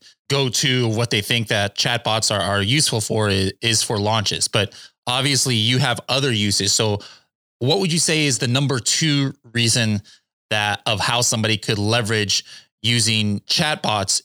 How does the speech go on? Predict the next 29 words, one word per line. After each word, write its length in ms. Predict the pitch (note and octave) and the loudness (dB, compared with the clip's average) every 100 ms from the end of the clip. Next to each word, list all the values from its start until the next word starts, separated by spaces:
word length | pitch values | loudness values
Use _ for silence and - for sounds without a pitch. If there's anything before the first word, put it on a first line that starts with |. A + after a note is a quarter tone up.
| - | -2
in 140 | G#2+ | -2
order 280 | F#2+ A2 G#2+ | 0 0 0
to 120 | - | -2
grow 300 | F#2+ A2 A#2 | -2 0 0
their 140 | A#2 A2 | 0 0
brand 420 | F2+ G#2 G2+ G#2 | 0 0 0 0
or 140 | G2 | 0
to 180 | F#2 G2+ | 0 -2
grow 280 | F#2+ A2 G#2+ | 0 0 0
their 160 | G#2+ G2 | 0 0
reach 420 | C3 G#3+ - - | 0 0 0 -2
or 100 | G#2 | 0
to 180 | G#2 G2 | 0 2
engage 380 | F#2+ G2+ G2+ | 2 2 2
their 120 | G#2+ G2 | 0 0
customers? 480 | F3 F#3 F#3+ F3+ | 0 0 0 0
Or, 40 | C#3 | 2
like, 160 | A#2 | 0
what, 180 | G#2+ A#2 - - | 0 -2 -6 -6
what, 220 | C3 E3 | -2 0
what's 160 | D3 G3+ | 0 0
the 80 | F#3+ | 0
second 340 | - F3 D#3+ | 0 0 0
best 240 | C#3 C3 B2 | 2 2 0
use 160 | B2 | 0
case, 400 | - G#2 F#2 - | 0 0 2 0
would 120 | G2+ G2+ | 0 0
you 60 | |
say? 260 | F#2 F#2 | 0 0